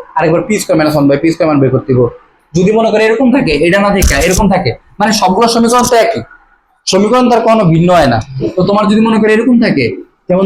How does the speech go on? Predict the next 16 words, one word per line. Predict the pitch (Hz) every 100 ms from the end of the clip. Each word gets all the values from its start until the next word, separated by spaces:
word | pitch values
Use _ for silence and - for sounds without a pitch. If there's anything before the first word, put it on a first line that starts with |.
| 196
ধরো | 202 185 - -
এই | 165
জায়গায় | 185 185 165 170 - - _ _ _ _ _
a | 214 226
to | 220
the | 202
power | 233 196 -
four | 214 202 143
minus | 151 170 170 160
one | 160
by | 170 175
a |
to | 165
the | 165
power | 165 139
four, | -